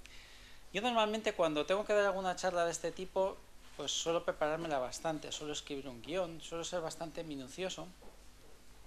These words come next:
siempre pensando en que al hacerlo así, pues probablemente me equivoque menos, tenga más controlada la,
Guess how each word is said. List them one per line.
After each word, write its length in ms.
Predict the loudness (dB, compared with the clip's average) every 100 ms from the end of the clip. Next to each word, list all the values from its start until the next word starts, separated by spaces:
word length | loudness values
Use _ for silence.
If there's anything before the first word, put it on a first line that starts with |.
| -6 -4
siempre 300 | 0 4 6
pensando 520 | 4 4 2 4 6
en 220 | 6 4
que 340 | 4 4 2 -2 -14 -16 -16 -16 -16 -18 -18 -16 -8
al 120 | 0 2
hacerlo 360 | 8 10 12
así, 360 | 10 8 6 2 -8 -8 0
pues 280 | 2 2
probablemente 640 | 0 4 6 6 4 4 4
me 100 | 4
equivoque 400 | 2 2 4 4
menos, 420 | 2 2 -2 -2
tenga 240 | 0 4 4
más 180 | 4
controlada 540 | 0 0 4 8 8 8
la, 300 | 4 2